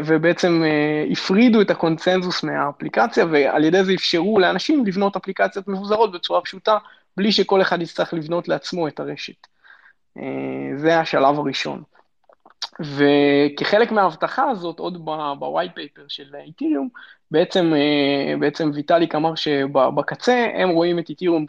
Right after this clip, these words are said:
כפועל על proof of stake, שאז בזמנו זה היה דיונים מאוד מאוד תיאורטיים, אה, אה, בניגוד ל-proof of work, ש-, איך ש-, איך שביטקוין עובד ו-, וכל הבלוקצ'יינים בזמנו עבדו,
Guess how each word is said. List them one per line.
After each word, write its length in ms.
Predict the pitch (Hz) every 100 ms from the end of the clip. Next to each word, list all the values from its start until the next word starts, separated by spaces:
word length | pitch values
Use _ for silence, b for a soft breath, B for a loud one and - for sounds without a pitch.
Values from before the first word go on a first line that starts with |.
| -
כפועל 400 | 147 - 151 151
על 120 | 143 -
proof 140 | 147 135
of 80 | -
stake, 260 | - 247 202
שאז 360 | - 139 156
בזמנו 420 | 147 135 127 147 143
זה 100 | 135
היה 280 | 143 143 135 b b _ 151
דיונים 340 | 160 190 175
מאוד 200 | 151 180
מאוד 220 | 151 131
תיאורטיים, 640 | 123 123 131 - 214 277 262 b b b _ -
אה, 40 | 139 147 143 135 135 131 135 135 135 135 127 80
אה, 200 | 151 131 131
בניגוד 320 | 135 147 160
ל-proof 400 | 147 147 147 135
of 20 |
work, 280 | 233 233 185
ש-, 80 | - 143 139 139 139 139 135 151
איך 120 | 151
ש-, 100 | 147
איך 300 | 127 123 - 147 131 123 107 - B B B -
שביטקוין 360 | 175 - 202
עובד 340 | 185 170 190 180 143
ו-, 460 | 139 131 127 123 123
וכל 240 | 131 156
הבלוקצ'יינים 460 | 131 139 - 135 123
בזמנו 400 | 120 123 127 185
עבדו, 340 | 170 165 180